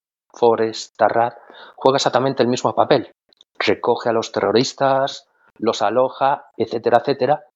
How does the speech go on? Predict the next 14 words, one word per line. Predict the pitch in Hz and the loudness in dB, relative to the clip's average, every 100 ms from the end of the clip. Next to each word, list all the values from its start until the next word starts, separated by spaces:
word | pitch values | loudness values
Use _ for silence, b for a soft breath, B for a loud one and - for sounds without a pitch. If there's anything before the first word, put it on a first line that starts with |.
| _ | _
y | 123 | -2
los | 113 120 | 0 0
lleva | 143 139 135 175 _ _ - _ | 0 0 -2 -6 _ _ -20 _
en | - 110 | -2 -2
su | - | 0
seat | 123 | 0
seiscientos | 117 117 - 131 113 131 135 - - | 0 -2 2 2 2 0 -4 -6 -2
a | 107 | 0
poner | 104 101 | 0 -2
la | 95 | 0
bomba | 90 92 92 92 - _ _ _ _ _ _ - | 2 2 2 -4 -6 _ _ _ _ _ _ -8
en | 107 98 | -4 0
el | 90 | 0
mismo, | 95 95 95 95 87 | 0 0 0 0 -2